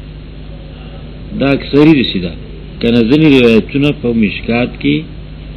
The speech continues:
په مصابیح کې هم موقوف دي، ځنې معضد دي. موقوف یعنی د صحابي ذکر شوی دی، صحابي د رسول علیه السلام نه نه ویلي، یا د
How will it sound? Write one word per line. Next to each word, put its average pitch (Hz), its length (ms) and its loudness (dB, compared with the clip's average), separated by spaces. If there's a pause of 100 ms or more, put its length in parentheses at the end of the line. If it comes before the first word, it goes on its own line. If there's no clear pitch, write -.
(200)
په 107 80 -2
مصابیح 104 640 2 (120)
کې 107 120 2 (100)
هم 110 140 4 (760)
موقوف 113 580 6 (140)
دي، 90 140 0 (1400)
ځنې 143 280 4
معضد 104 600 2 (120)
دي. 90 140 -2 (580)
موقوف 117 520 4
یعنی 123 240 4
د 107 80 4
صحابي 104 580 0
ذکر 117 240 4
شوی 98 240 -2
دی، 95 160 0 (720)
صحابي 113 440 4
د 139 80 6
رسول 123 340 4
علیه 110 180 4
السلام 113 320 0
نه 101 120 2
نه 92 200 0
ویلي، 76 240 -10 (1400)
یا 117 260 4
د 120 80 2